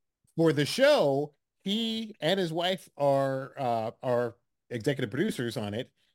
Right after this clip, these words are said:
and they're partnered with, oh, I, I'm blanking on the dude's name, but he has a lot of procedural, uh, chops on his resume. But, uh, like, like Yusun said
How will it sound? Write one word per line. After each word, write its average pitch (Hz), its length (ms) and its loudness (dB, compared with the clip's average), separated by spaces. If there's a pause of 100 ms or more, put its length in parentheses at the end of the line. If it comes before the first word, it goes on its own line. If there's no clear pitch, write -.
(200)
and 139 600 2 (440)
they're 147 200 2
partnered 165 560 -2
with, 156 460 -2
oh, 135 160 -6
I, 127 60 0 (160)
I'm 127 120 -2
blanking 139 300 0
on 127 60 -2
the 123 60 -2
dude's 123 320 -2
name, 117 360 -4 (300)
but 127 100 -2
he 139 120 -2
has 127 160 2
a 120 40 0
lot 120 240 0
of 120 100 -6
procedural, 110 920 -6
uh, 90 260 -8 (480)
chops - 600 -8 (200)
on 123 200 -2
his 107 240 -6
resume. 104 600 -6 (500)
But, 151 560 2
uh, 160 320 0
like, 170 460 -2 (640)
like 160 320 -2
Yusun 175 420 0
said 156 540 0